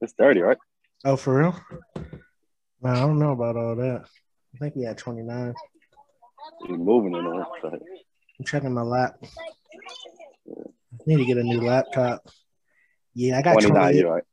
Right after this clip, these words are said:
Speaker 2: Yeah, twenty-nine. Welcome, welcome, welcome. We back for another, another one, episode twenty-nine. We back at it. We got a whole bunch of people here today. We got Money Mo, Big G,
Speaker 1: Yeah.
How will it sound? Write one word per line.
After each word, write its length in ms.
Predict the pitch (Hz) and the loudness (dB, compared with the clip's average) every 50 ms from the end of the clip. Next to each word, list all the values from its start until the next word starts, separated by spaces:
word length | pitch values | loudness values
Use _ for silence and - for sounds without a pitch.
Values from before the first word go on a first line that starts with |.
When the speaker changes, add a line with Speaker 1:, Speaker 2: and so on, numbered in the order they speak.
| _ _ - | _ _ -10
Speaker 2:
Yeah, 200 | 139 135 127 127 | -6 -6 -6 -6
twenty-nine. 600 | - - 147 139 135 131 131 127 127 120 120 - - - - - - _ - | -6 -6 -4 -4 -4 -4 -6 -6 -8 -8 -10 -14 -16 -20 -20 -20 -20 _ 6
Welcome, 280 | 160 214 226 233 226 | 8 8 10 10 8
welcome, 300 | 220 233 233 233 208 202 | 8 8 8 8 8 8
welcome. 380 | 220 233 - 233 240 220 220 208 | 10 10 10 8 6 2 2 2
We 100 | 202 185 | 2 2
back 260 | 160 196 220 220 220 | 6 6 6 6 6
for 160 | 220 233 220 | 6 4 4
another, 340 | 208 202 208 214 220 214 214 - - - - - - | 4 6 4 2 2 2 -2 -4 -6 -10 -16 -14 -10
another 360 | 165 180 208 220 233 254 202 | -6 -2 0 0 0 0 -2
one, 220 | - 220 214 - - 185 | 0 -2 -2 -2 -2 -4
episode 560 | 208 202 - 196 - - 214 214 208 202 - | -6 -4 -4 -4 -4 -2 -4 -4 -4 -4 -6
twenty-nine. 640 | - 214 208 202 196 196 196 190 190 190 190 185 175 - _ - - - - _ _ | -6 -6 -4 -2 -2 -2 0 -2 0 0 -2 -4 -4 -8 _ -20 -20 -20 -20 _ _
We 140 | 160 170 165 | -2 -2 0
back 320 | 147 175 180 185 185 185 | 2 2 2 2 2 0
at 240 | 180 170 170 170 165 | -2 0 0 0 0
it. 200 | 165 160 160 160 - _ _ _ _ _ _ _ _ _ _ _ _ _ | -2 -4 -8 -14 -20 _ _ _ _ _ _ _ _ _ _ _ _ _
We 100 | _ 147 | _ -2
got 260 | 151 170 165 165 160 160 | 0 2 2 2 2 -2
a 420 | - - - _ _ 151 143 - | -6 -14 -20 _ _ -12 -12 -4
whole 160 | - 180 180 | -2 -2 0
bunch 240 | 170 185 180 170 - | 2 2 0 0 -2
of 80 | 165 156 | -8 -6
people 300 | - 185 180 170 170 160 | -6 -6 -6 -4 -2 -2
here 180 | 165 170 165 | 0 0 0
today. 260 | 160 160 156 160 160 | 0 0 0 0 2
We 120 | 160 160 151 | 0 0 0
got 180 | 160 160 156 | 0 -2 -2
Money 260 | 147 151 160 160 156 156 | -2 -2 -2 -2 -2 -2
Mo, 460 | 151 156 156 156 156 156 156 160 160 _ _ _ - _ _ _ _ _ _ - | -2 -2 -2 -2 -2 -2 -4 -6 -8 _ _ _ -20 _ _ _ _ _ _ -10
Big 240 | 139 160 160 156 - | -6 -4 -4 -2 0
G, 60 | 196 | 0
Speaker 1:
Yeah. 140 | 190 170 | 0 0